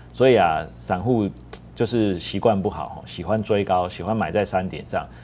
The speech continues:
甚至有一些散户很可怜，喜欢买在那个涨上去以后开始回档的那个过程中才开始买进。可是我这边要跟大家分享哦，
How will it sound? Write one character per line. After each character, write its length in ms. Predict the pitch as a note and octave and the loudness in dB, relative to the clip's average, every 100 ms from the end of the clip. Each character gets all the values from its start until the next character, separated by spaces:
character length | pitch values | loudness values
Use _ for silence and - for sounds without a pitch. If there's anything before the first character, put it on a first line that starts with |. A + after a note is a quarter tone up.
| - | -8
甚 180 | - C3+ | 0 0
至 180 | A2+ B2 | 2 2
有 120 | F#2+ | 2
一 60 | G2+ | 4
些 140 | A2 | 2
散 160 | G#2+ F2 | 0 -2
户 120 | G2+ | -4
很 160 | F2 | -6
可 180 | F2+ E2 | -8 -8
怜， 160 | D2 C2+ | -8 -10
喜 160 | - | -10
欢 160 | F2+ A2+ | -4 -2
买 140 | G2+ | -2
在 180 | E2 A2 | 0 0
那 100 | G#2 | 0
个 200 | G2+ E2+ | 0 -2
涨 180 | E2+ D#2+ | -4 -4
上 160 | D#2+ A2+ | 0 0
去 220 | A2 G#2 | 2 0
以 60 | F2 | 2
后 120 | G#2 | 0
开 220 | - G#2+ | 2 0
始 180 | F2+ F2 | 2 -4
回 300 | - - F2 | -4 -4 -2
档 200 | F#2+ F#2 | 0 0
的 200 | - - - - - - - | -2 -8 -10 -18 -20 -20 -16
那 120 | - G#2 | -6 -2
个 300 | F#2 E2 D2 - | 0 0 -4 -4
过 180 | - C3 | 6 6
程 200 | G2 E2+ | 6 -2
中 200 | D#2+ F2+ | -4 -6
才 120 | F2 | -6
开 140 | D#2 F#2+ | -8 -8
始 140 | E2+ | -6
买 180 | D#2+ C2 | -8 -8
进。 180 | - E2+ - - - | -8 -12 -14 -20 -8
可 100 | - | 4
是 100 | C#3+ | 8
我 120 | A2+ | 10
这 100 | A#2 | 8
边 80 | B2 | 4
要 80 | |
跟 140 | A#2 A#2 | 4 8
大 80 | A2 | 8
家 100 | G#2+ | 8
分 220 | G#2 G2 | 4 -2
享 160 | - | -4
哦， 180 | - - | -12 -14